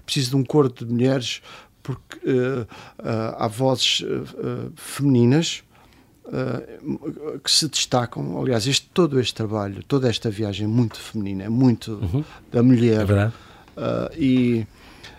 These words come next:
Speaker 1: e então, ah, eu precisava de um coro de, de, de mulheres.
Speaker 2: É.
Speaker 1: E ela, eu, eu contei-lhe a história, o que é que se passava,
Speaker 2: Uhum.
Speaker 1: a poesia,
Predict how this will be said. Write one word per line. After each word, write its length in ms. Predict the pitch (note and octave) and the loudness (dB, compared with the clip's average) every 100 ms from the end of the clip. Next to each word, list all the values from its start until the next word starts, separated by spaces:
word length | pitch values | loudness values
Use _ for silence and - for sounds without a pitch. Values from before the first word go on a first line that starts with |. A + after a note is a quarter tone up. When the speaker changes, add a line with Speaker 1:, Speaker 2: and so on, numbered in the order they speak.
| - | -12
Speaker 1:
e 120 | - C#3+ | 0 0
então, 360 | C3+ C#3 C3+ - | 2 0 0 0
ah, 320 | C3+ B2+ B2+ | 2 2 2
eu 100 | D3 | 0
precisava 460 | C3 - C#3+ D3+ C#3+ | 0 -2 4 4 4
de 60 | C#3 | 0
um 80 | |
coro 200 | B2+ C#3+ | 0 -2
de, 260 | A2 A#2+ A2 | -4 -4 -6
de, 220 | - A2 | -6 -10
de 120 | G2+ G#2+ | -8 -6
mulheres. 340 | F2 F2 E2 | -2 -2 0
Speaker 2:
É. 40 | B2+ | 0
Speaker 1:
E 20 | |
ela, 320 | C3 B2 B2 - | 0 0 -4 -8
eu, 380 | A2+ - - - | -8 -8 -8 -4
eu 80 | A2+ | 0
contei-lhe 320 | B2 A#2+ A2 | 2 2 2
a 20 | |
história, 360 | D3 - D3 F#3 | 0 2 2 2
o 40 | |
que 80 | - | -2
é 20 | |
que 60 | G2 | -8
se 60 | |
passava, 380 | - D3+ D#3+ F2 | -10 -4 -2 0
Speaker 2:
Uhum. 40 | E3+ | -2
Speaker 1:
a 20 | |
poesia, 500 | - A#2 A#2+ C#3+ C3 | -2 -6 -2 -2 0